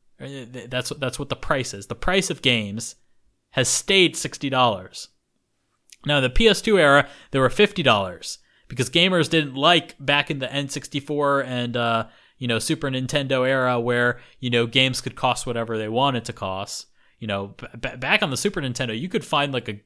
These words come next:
game that cost, like, a hundred bucks. Like, it was insane 'cause, like,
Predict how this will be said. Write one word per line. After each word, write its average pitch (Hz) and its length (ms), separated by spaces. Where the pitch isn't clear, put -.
game 127 220
that - 100
cost, 127 240
like, - 80
a 95 40
hundred 117 280
bucks. - 460
Like, 101 120
it - 40
was 104 180
insane 110 560
'cause, 104 220
like, 110 180